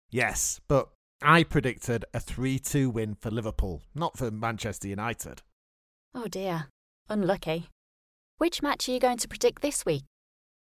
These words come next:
Speaker 1: This week, there's lots of Premier League action, matches in midweek and at the weekend. Manchester United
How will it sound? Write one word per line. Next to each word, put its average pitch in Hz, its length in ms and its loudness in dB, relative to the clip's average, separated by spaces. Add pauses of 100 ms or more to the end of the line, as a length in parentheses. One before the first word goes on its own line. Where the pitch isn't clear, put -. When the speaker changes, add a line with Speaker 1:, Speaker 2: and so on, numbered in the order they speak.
(240)
Speaker 1:
This 277 180 2
week, 175 360 4
there's 131 360 0
lots 160 300 2
of 135 180 -4
Premier 131 360 2
League 117 220 0
action, 104 420 -4 (180)
matches 180 540 4
in 143 260 2
midweek 165 580 2
and 127 420 2 (100)
at 123 180 0
the 127 100 -4
weekend. 117 680 -4 (840)
Manchester 247 600 2
United 180 640 2